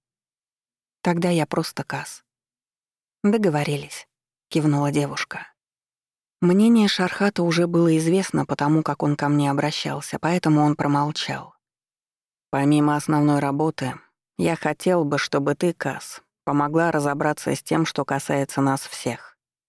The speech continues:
Надо же, и он моё имя сразу же спокойно сократил. Это мне непривычно обращаться к ним всем так запросто, несмотря на то, что мы равны по своей силе, пусть она и разная.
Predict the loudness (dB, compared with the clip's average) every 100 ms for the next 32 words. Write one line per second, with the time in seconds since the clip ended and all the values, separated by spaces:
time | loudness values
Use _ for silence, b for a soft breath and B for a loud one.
0 | _ _ _ 0 2 4 2 -2 0 2
1 | 2 2 2 2 2 0 -2 -4 -4 -2
2 | -4 -4 -6 -4 -2 -2 -6 -6 -6 -6
3 | -10 -14 -20 _ _ _ _ -4 2 4
4 | 6 6 4 2 0 0 -2 -2 -2 -4
5 | -2 -4 -2 -6 0 0 0 -2 0 0
6 | 0 -2 0 -2 -2 -8 -10 -14 -16 -18
7 | _ -2 -2 0 -2 0 0 0 -2 -2
8 | 0 0 0 0 2 2 -2 -2 -2 -2
9 | -4 -2 0 -2 -8 _ _ _ -4 -2
10 | 0 0 2 0 0 -2 -8 -12 -16